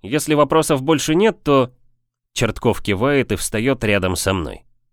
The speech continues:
«Господа, заседание окончено!» Зал поднимается,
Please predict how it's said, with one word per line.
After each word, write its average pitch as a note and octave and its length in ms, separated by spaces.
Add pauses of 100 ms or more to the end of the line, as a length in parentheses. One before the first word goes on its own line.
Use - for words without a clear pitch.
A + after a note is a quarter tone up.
(460)
«Господа, C3+ 760
заседание A#2+ 840
окончено!» G#2+ 920 (800)
Зал C3+ 320
поднимается, D3 840